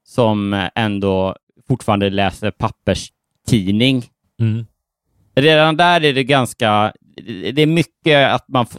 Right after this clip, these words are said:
Speaker 1: f-, får, eh, sin tidningskonsumtion digitalt nu för tiden.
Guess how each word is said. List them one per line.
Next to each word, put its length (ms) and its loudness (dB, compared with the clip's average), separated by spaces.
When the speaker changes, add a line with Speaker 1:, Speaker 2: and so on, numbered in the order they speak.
Speaker 1:
f-, 120 -8
får, 320 2
eh, 560 2
sin 280 -2
tidningskonsumtion 1300 0
digitalt 600 0
nu 180 -8
för 100 -14
tiden. 340 -6